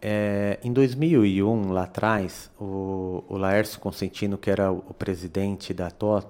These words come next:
da Microsiga, ele queria já fazer o I P O naquela oportunidade, né? E com a queda das Torres Gêmeas,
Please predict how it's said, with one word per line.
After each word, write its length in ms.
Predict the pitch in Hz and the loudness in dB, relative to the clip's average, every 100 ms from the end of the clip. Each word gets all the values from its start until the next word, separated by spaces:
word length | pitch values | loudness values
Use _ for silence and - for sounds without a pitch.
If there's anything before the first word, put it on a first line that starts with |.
| - | -6
da 300 | 95 90 87 | -4 -2 -2
Microsiga, 800 | 92 92 - - - 117 98 - - - - - - | -4 -4 -6 -4 0 0 0 -4 -14 -20 -20 -20 -10
ele 380 | 95 98 107 107 | -4 0 2 0
queria 460 | 104 113 107 104 107 | 0 0 2 2 2
já 140 | 107 | 0
fazer 240 | - 104 | -2 0
o 120 | 107 104 | 4 4
I 60 | |
P 220 | 107 117 104 | 4 2 4
O 260 | 95 98 | 4 2
naquela 400 | 101 101 - 104 | -2 -4 0 2
oportunidade, 960 | 104 - - - 113 110 90 82 85 95 | 2 -2 -6 -2 0 0 0 -4 -6 -8
né? 260 | 90 98 104 - _ - - - - - _ - | -6 -6 -8 -14 _ -20 -20 -20 -20 -20 _ 2
E 720 | 110 113 117 117 117 113 113 | 6 8 8 10 10 8 6
com 160 | 113 139 | 6 4
a 80 | 139 | 6
queda 340 | 139 131 117 | 6 6 6
das 680 | 101 104 101 92 90 80 - | 4 4 4 0 -2 -8 -4
Torres 340 | - 90 92 | -2 0 -2
Gêmeas, 600 | 80 117 117 98 90 - | 0 2 2 2 -4 -10